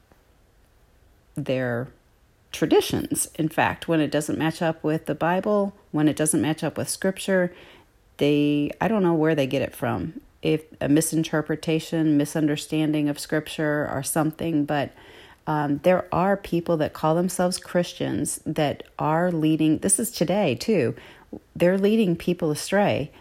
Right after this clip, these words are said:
because th-, it's no big deal of what's written in the,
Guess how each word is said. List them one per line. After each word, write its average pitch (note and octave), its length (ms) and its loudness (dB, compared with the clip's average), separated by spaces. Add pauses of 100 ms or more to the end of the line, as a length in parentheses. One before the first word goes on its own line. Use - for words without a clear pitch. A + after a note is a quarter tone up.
because F3 400 2
th-, - 180 -6
it's - 240 -4
no F3+ 640 4
big F3 320 0
deal F3 580 -2 (180)
of D3+ 200 -4
what's D#3 280 0
written E3 220 0
in D3+ 140 2
the, C#3+ 280 0